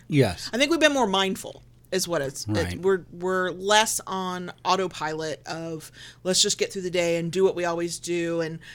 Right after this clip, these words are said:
Speaker 2: you know, we're, we're being more, um, intentional about stuff. Like, there's been a lot more hugs, and there's been a lot more, like,
Speaker 1: Mm-hmm.
Speaker 2: paying attention to little details for both of us on both sides.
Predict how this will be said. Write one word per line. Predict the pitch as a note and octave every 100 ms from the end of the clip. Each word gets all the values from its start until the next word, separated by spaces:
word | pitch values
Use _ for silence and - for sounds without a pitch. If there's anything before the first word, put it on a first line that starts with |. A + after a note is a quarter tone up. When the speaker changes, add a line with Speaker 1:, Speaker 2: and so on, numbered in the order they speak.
| -
Speaker 2:
you | - F#3
know, | E3 E3+ E3 E3 _ _ - _ - - -
we're, | F3+ F#3 E3 -
we're | F3+ F3+ F#3 F#3 F#3 F3 -
being | G#3+ G#3 G3+ G#3
more, | G3 F#3+ F#3+ F#3 -
um, | F3 F3 E3+ E3 D#3+ D#3+ - - - - _ - - -
intentional | F#3+ A#3 G3+ F#3+ D3+ G2 - - - - -
about | D#3 D#3+ -
stuff. | - - - -
Like, | F#3 E3+
there's | F#3+ F#3+
been | G#3+ G#3+
a |
lot | A3 A3
more | A3+ A#3
hugs, | - E4+ D#3+ F#3
and | E3+
there's | E3+ F#3
been | F#3
a | F3+
lot | F#3 F3+
more, | F#3+ F#3+ F#3
like, | F3+ F3
Speaker 1:
Mm-hmm. | B2+ B2 C3+ C3+
Speaker 2:
paying | F3+ A#3
attention | A#3 A#3 A#3 -
to | A3
little | A3
details | G#3+ C#4+ - C#3+
for | - G#3+
both | F#3+ - E4+ -
of | D3+
us | - -
on | E3
both | F#3+ A3
sides. | - A#1+ - -